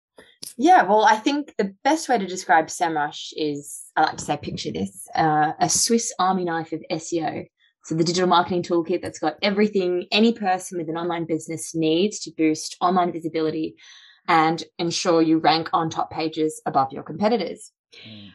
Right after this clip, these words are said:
Speaker 1: But I like to make, I like to change the role up a little bit and, uh, make people think of SEMrush in a different way.
Speaker 2: Okay.
Speaker 1: Did you ever wonder what the wider public thought about a female playing James Bond?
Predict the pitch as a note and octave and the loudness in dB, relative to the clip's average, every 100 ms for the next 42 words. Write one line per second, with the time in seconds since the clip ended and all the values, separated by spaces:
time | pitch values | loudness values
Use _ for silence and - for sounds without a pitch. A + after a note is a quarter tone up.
0 | - A3+ B3 F4+ A3+ G3+ A#3 F#3+ E3 - | 2 6 8 6 2 0 -6 -6 -6 -6
1 | _ F#3 G3+ G#3 G#3 - G3 E3+ - D#3 | _ 0 2 2 0 -8 -8 -8 -4 4
2 | D3 C#3+ C#3 D3 D#3 C3+ C3 - - D#3 | 6 6 4 0 -8 -10 -10 -10 -4 -4
3 | C#3+ D3+ D#3 D#3+ - A#3 A#3 F3 E3 D#3+ | -2 0 0 0 0 0 0 -2 -4 -6
4 | - D3+ C#3 C3+ - F3 D#3 - - C#3 | -4 -4 -2 -4 -6 -6 -6 -6 -6 -6
5 | C3 - _ _ _ - - B2+ C#3 A3 | -8 -12 _ _ _ -12 -6 -6 0 2
6 | F#3+ A3+ C#4+ - A3 G#3+ G#3+ G3 E3 - | 6 8 6 6 6 8 6 4 2 0
7 | G3 D#3 D#3+ - D#3+ D#3 - - C3+ - | 0 2 0 -4 -8 -8 -6 -4 -4 -4
8 | - - D#3 D3 D#3 - G3 F#3+ F3+ F3 | -8 -2 2 2 0 0 4 6 6 4
9 | - D#3 D3+ C#3+ C#3+ - D3 - A3 | 0 -4 -4 -6 -8 -6 -6 -6 -10